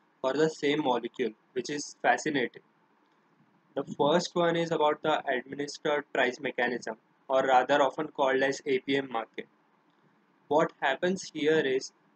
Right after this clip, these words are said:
government have leased out various basins, uh, which are producing natural gas to majorly state-owned companies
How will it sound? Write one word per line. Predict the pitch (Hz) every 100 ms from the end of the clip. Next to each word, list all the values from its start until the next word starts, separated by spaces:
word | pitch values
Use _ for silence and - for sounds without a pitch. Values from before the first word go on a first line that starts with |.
| _
government | 131 123 139 160 170 -
have | 170 160 151
leased | 135 -
out | 156 156 156 -
various | 127 135 156
basins, | - 123 123 147 123 - _ _ _ _ -
uh, | 139 127 95 - _ _
which | 135
are | 151 151
producing | - 127 127 139 165
natural | 151 123 - 147
gas | 143 123 120 - _
to | 147 147 147 _ _ _
majorly | 160 151 151 160 180 170 170
state-owned | - 156 151 156 160 151 151 -
companies | 127 120 123 113 -